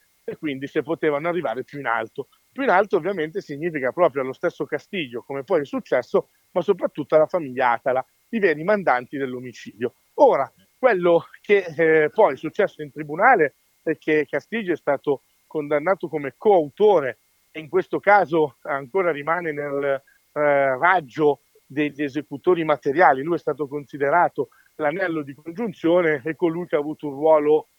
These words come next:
nell'organizzazione e nella logistica dell'omicidio. Non si è ancora entrati nel campo dei mandanti, però si è un passo. E quindi questa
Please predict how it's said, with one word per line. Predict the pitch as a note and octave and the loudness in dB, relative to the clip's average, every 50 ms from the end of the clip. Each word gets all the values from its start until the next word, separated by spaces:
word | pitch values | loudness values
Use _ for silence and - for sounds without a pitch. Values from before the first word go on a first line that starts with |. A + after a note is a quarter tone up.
| _ _ _ _ | _ _ _ _
nell'organizzazione | - D#3 D#3+ D#3+ E3 E3+ D#3 D3+ E3 D#3 D#3 E3 D#3 B2 B2+ E3+ D#3 - _ - F#3 G#3+ F#3+ E3+ D3+ C#3+ C#3+ C3+ - _ _ _ _ | -6 -6 -4 -2 -2 -2 -2 -2 -4 -4 -4 -4 -10 -6 -4 -4 -4 -4 _ -6 -4 -2 0 0 -2 -2 -4 -6 -8 _ _ _ _
e | - D#3+ D#3+ | -6 -6 -4
nella | D#3+ D#3+ D#3 D#3 D3+ | -4 -2 0 0 -2
logistica | D3 D#3 C#3+ A#2+ E3+ F3 D#3 - - - C#3 - D#3 C#3 C3 _ _ _ _ _ _ | -2 -4 -6 -6 -8 -8 -8 -10 -12 -12 -4 0 2 2 2 _ _ _ _ _ _
dell'omicidio. | - C#3+ D#3 D#3 D3+ C#3+ D3 C#3+ - - C3 B2 A2+ A#2 C3 B2+ B2 _ - | -4 -2 -2 -2 -2 -4 -6 -10 -12 -12 -12 -12 -8 -4 -4 -4 -4 _ -8
Non | E3 F#3 G3 | -6 -6 -6
si | - - | 0 0
è | A3+ | 0
ancora | G#3 F3+ - B3 A#3+ F3+ D#3+ | 0 0 2 2 2 2 0
entrati | C#3+ C3 - D3 C#3 C#3 C3 - - D3 C3+ _ _ _ _ _ - | -6 -4 -2 0 2 0 0 -2 -8 -14 -14 _ _ _ _ _ -14
nel | - G#2 C3+ B2+ - | -12 -10 -10 -10 -4
campo | - E3+ D3+ D3+ D3 D3 B2+ - D3 | 0 4 4 4 4 0 -4 -6 -6
dei | C#3 C#3 C#3 | -6 -4 -6
mandanti, | C#3 C3+ C3+ C#3 C3 A2+ A#2 A#2 A#2 - G3+ | -6 -6 -4 -2 -2 -4 -4 -4 -8 -10 -8
però | F3 E4 D4+ F#3 D#3+ D#3+ G3 - | 0 2 4 6 6 6 4 2
si | _ _ - F3 | _ _ -2 2
è | D#3 C#3 C#3 | 4 4 4
un | D3+ E3 D3+ - | 4 0 -4 -4
passo. | - D3+ B2 A#2+ - - _ - D#3 E3+ _ _ _ _ _ _ - | -2 -2 -2 -2 -4 -8 _ -4 -4 -4 _ _ _ _ _ _ -6
E | D4+ B3+ | -6 -2
quindi | - C#4+ A#3 F3+ D#3 D3+ D3+ C#3 - - | 0 0 0 0 -2 -4 -4 -4 -4 0
questa | - B3 G3+ - - E3+ C#3+ C3 | 0 0 0 0 2 2 2 2